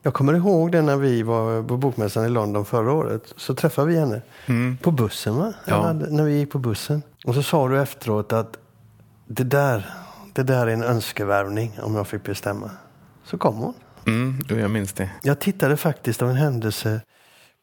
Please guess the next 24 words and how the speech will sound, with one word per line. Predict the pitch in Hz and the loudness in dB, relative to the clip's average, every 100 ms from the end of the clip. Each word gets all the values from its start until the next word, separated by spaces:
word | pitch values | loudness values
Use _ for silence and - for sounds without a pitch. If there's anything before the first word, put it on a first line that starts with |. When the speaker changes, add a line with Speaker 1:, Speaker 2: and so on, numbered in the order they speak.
| - - | -20 -2
Speaker 1:
på | 127 110 107 | 0 2 0
omsättningen | - 147 117 - 110 - 110 107 107 107 | 2 2 0 0 -2 -2 -4 -2 -2 -2
på | - | -6
svenska | 113 135 117 113 | -2 -2 0 -4
förlagsbranschen | 104 123 120 104 - - 113 117 107 - 110 117 | -2 0 0 -4 -12 -8 -4 -2 -4 -4 -4 -6
tvåtusen | - 127 - | -4 -2 2
nio. | 131 127 156 170 - _ - | 2 2 0 0 -8 _ -4
Speaker 2:
Mm. | 107 101 123 - _ | -2 -2 -6 -14 _
Speaker 1:
Och | 139 | -2
så | 127 | -2
tittade | 135 160 - 120 | 0 0 2 2
jag | 110 104 | 2 0
på | 123 | 0
listan | 135 - 107 104 104 - _ _ - | -2 -2 -2 -2 -4 -12 _ _ -12
ö-, | 120 - | -6 -2
över | 110 110 | 0 0
hur | 110 | 0
stora | 123 117 104 | 0 0 2
förlagen | 123 117 117 | 0 0 0
var. | 110 110 | -2 0
Och | 120 | 0
då | 127 113 | 2 2
omsatte | - 147 - 120 - | 2 0 0 -2 0
du | 131 | -2